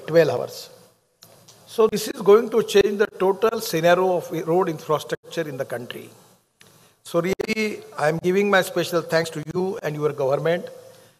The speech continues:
for giving cooperation from jica and giving new technology, new vision for all of us,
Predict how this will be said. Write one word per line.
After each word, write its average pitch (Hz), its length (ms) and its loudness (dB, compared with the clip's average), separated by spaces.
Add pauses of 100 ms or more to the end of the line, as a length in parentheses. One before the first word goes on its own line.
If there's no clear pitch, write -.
for 151 180 0
giving 165 300 -2
cooperation 160 800 2 (560)
from 156 240 4
jica 147 460 4 (720)
and 151 180 -4
giving 202 320 2
new 233 180 0
technology, 170 540 4
new 180 180 0
vision 185 380 4
for 175 180 6
all 160 240 6
of 156 140 2
us, - 300 -6